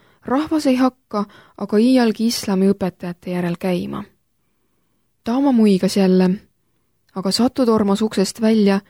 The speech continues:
surudes vaevaga alla teda haaranud raevu. Ta jooksis otse koju ja hüüdis isa, kuid pealikut ei olnud.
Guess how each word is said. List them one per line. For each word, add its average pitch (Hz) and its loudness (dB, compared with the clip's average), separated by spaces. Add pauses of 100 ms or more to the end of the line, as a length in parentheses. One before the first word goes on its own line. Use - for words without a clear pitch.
(120)
surudes 214 0
vaevaga 262 2
alla 208 2
teda 202 -2
haaranud 190 2
raevu. 175 0 (1080)
Ta 214 -6
jooksis 240 0
otse 269 0
koju 226 2 (580)
ja 214 -6
hüüdis 233 -2
isa, 202 0 (640)
kuid 196 -12
pealikut 262 -6
ei 233 -2
olnud. 180 -6